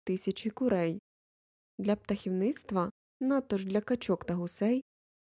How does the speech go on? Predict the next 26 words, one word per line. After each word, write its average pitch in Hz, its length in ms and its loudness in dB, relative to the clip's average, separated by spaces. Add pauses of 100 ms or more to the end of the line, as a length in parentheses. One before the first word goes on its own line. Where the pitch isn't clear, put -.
(100)
тут 247 300 0
найкращі 180 560 -2
умови. 170 600 2 (640)
Прекрасна 240 600 0
річка, 208 520 0 (320)
і 254 80 -2
саги 220 480 0
навколо. 202 720 2 (720)
І 214 120 4
на 226 180 0
цьому 185 460 0
діло 208 460 0 (120)
не 214 240 0
стане. 180 580 0 (600)
Колгоспівці, 208 840 0
наприклад, 175 560 -2
кажуть, 170 440 -2 (280)
що - 420 0 (100)
це 277 240 0
все 196 260 0
не 196 160 2
по-їхньому, 185 680 0 (340)
тільки 254 340 0
початок 185 600 0
справжнього 196 680 0
будівництва. 196 840 2